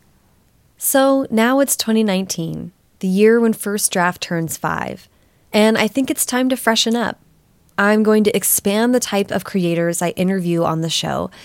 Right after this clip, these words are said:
to bring some surprising and unusual points of view into this ongoing conversation. I hope you'll give those episodes a try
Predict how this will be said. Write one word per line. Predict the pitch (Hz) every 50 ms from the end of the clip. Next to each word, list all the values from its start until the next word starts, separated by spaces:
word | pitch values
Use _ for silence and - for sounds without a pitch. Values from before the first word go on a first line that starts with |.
| - - -
to | - 202
bring | 185 214 208 208 208
some | 202 - 185 170 170
surprising | 160 - - 185 - - 269 269 254 262 233 254 254 247 -
and | - 185 175
unusual | 175 180 190 214 214 202 226 214 202
points | - - 190 190 190 - 190
of | 165 156
view | 170 175 170 165 165 170
into | - 170 156 185
this | 170 175 - - -
ongoing | - 185 185 185 185 180 175 170 170 160
conversation. | - 165 165 160 165 151 - 156 - - - - - - - - _ _ _ _ _ _ _ _ _ _ _ _ _ _ _ _
I | - 220
hope | 208 - 254 247 247
you'll | 302 285
give | 233 262 226
those | 240 226 214
episodes | - - 185 208 185 202 196 185 196
a | 190
try | - - 185 170 165 160 160 160 165